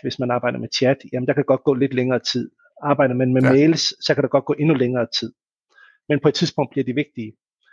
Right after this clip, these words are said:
Speaker 1: Det, vi gør i systemmæssigt, det er, at vi, når en telefon kommer ind, så starter den med nul point, fordi forfaldstidspunkt er altid nul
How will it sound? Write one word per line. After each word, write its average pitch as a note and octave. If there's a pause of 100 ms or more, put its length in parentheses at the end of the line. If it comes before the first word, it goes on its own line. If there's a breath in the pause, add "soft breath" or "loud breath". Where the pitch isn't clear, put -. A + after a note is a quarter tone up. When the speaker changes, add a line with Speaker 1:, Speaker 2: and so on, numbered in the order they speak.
(300 soft breath)
Speaker 1:
Det, F#3
vi F3+
gør D3
i D3+
systemmæssigt, C3+
det D3+
er, C#3+
at C#3+
vi, C#3+ (800)
når F3+
en D#3+
telefon F3+
kommer D3
ind, D#3
så D#3+
starter D#3+
den C#3+
med B2+
nul C3+
point, A#2
fordi D#3
forfaldstidspunkt D3
er C3
altid C3+
nul B2+